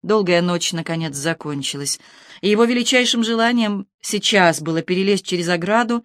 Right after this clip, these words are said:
пересечь заросшее поле и войти в лес. Забраться в заросли сосен и заснуть, но, поскольку он достиг открытой местности, необходимо было двигаться по ней. Поэтому он снял ногу с жерди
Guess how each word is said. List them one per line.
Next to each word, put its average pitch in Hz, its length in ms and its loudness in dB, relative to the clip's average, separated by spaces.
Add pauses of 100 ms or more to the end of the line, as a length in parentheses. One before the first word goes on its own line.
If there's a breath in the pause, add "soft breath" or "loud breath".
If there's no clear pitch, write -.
(600 soft breath)
пересечь 220 680 2 (120)
заросшее 170 540 0
поле 233 340 -2
и - 160 -2
войти 165 380 -4
в 160 60 -6
лес. 147 340 -8 (880 loud breath)
Забраться 240 560 4
в 185 40 0
заросли 202 380 2
сосен 226 440 -2
и 214 160 -2
заснуть, 202 680 -2 (320 soft breath)
но, 233 280 0 (140)
поскольку 180 440 -4
он 170 100 0
достиг 170 400 -2
открытой 165 420 -4
местности, 202 680 -4 (580)
необходимо 240 600 2
было 233 220 0
двигаться 185 560 -4
по 160 160 -6
ней. 151 320 -8 (1000)
Поэтому 214 380 4
он 185 80 0
снял 180 320 0
ногу 165 260 -2
с 156 60 -4
жерди 185 520 -2